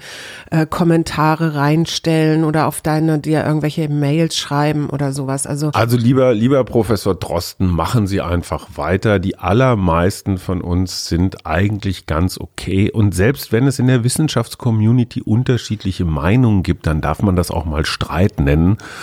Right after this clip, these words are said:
Speaker 2: Und das ist auch gar nicht schlimm.
Speaker 1: Ich empfehle wirklich mentale Quarantäne auch für Sie. Und, äh, mir fällt noch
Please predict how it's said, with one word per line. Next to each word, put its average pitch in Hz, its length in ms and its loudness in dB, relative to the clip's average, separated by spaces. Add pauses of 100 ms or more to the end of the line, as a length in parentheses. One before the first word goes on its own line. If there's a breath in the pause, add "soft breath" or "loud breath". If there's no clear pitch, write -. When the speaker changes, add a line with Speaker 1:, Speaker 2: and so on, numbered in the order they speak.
(240 loud breath)
Speaker 2:
Und 90 120 2
das 82 140 -2
ist - 180 -4
auch - 140 -4
gar - 160 -4
nicht 69 180 -4
schlimm. - 200 -4 (600 loud breath)
Speaker 1:
Ich - 120 -2
empfehle 214 480 2
wirklich 226 560 -2
mentale 190 800 2
Quarantäne 208 960 0
auch 175 80 -2
für - 160 -8
Sie. 190 400 -2 (680 loud breath)
Und, 220 440 2
äh, 202 300 2
mir 208 140 2
fällt 214 260 0
noch 196 220 0